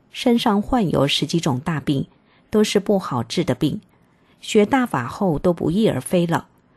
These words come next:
如果您能学学，也许您也会像我一样健康了呢。”这位大姐说：“走，到俺家去。”我随大姐来到她家，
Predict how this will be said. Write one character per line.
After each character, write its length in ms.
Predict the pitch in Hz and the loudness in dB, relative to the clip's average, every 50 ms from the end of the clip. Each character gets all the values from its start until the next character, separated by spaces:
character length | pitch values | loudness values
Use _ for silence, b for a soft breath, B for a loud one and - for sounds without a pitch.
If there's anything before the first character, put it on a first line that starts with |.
| b b b | b b b
如 180 | - 180 196 247 | 2 4 4 4
果 300 | - 226 180 143 139 - - | 6 4 4 4 2 0 0
您 120 | - 156 160 | 0 0 2
能 140 | 160 170 | 2 2
学 220 | 175 - - 143 143 | 0 0 0 -2 0
学， 320 | - - 147 143 147 b b b b b b b b b b b | 0 0 0 -2 -2 b b b b b b b b b b b
也 160 | - 190 190 | 4 6 6
许 340 | 208 - - 175 156 165 - - | 6 6 4 4 2 2 2 2
您 200 | - 180 208 226 | 4 4 4 6
也 160 | 214 170 151 | 4 2 2
会 200 | 156 - 262 233 | 2 2 2 0
像 240 | 214 - 294 277 247 | 2 2 0 2 2
我 100 | 180 143 | 2 0
一 180 | 135 - 147 143 | 0 -2 -2 0
样 240 | 170 170 160 147 | 0 2 2 0
健 240 | 143 - - 160 147 | 0 0 0 0 0
康 280 | 147 - - 226 233 226 | -2 -2 -2 0 2 2
了 80 | 214 | 2
呢。” 240 | 165 147 139 - - - _ _ _ _ _ _ _ _ _ _ _ _ _ _ _ _ | 0 0 -2 -4 -6 -12 _ _ _ _ _ _ _ _ _ _ _ _ _ _ _ _
这 140 | - - 180 | 0 2 2
位 120 | 170 165 | 4 2
大 180 | 156 175 165 160 | 2 0 -2 -2
姐 180 | - - 139 | -2 -2 -4
说 380 | 139 - - 185 180 180 190 185 - _ _ _ _ | -4 -2 0 2 2 2 0 -2 -8 _ _ _ _
：“走， 260 | - - 170 165 165 - _ _ _ _ _ _ - | 0 0 0 0 0 -6 _ _ _ _ _ _ -4
到 80 | 226 | -2
俺 260 | 214 - - 196 196 | -2 0 0 0 2
家 180 | 208 - 262 269 | 2 2 2 0
去。” 260 | 254 - - 175 165 b b b _ _ _ _ _ _ _ _ _ _ | 2 2 0 0 0 b b b _ _ _ _ _ _ _ _ _ _
我 160 | - 160 156 151 | -2 0 0 0
随 180 | - - 156 | 2 0 0
大 220 | 160 - 180 165 156 | 0 0 -2 -2 -2
姐 220 | - - 147 139 143 | -2 -2 -4 -4 -4
来 140 | 147 143 143 | -6 -6 -4
到 120 | - 156 | -4 -6
她 200 | 151 120 - 170 | -6 -4 -6 -6
家， 360 | 165 - 170 175 170 170 175 | -4 -2 0 0 0 -2 -4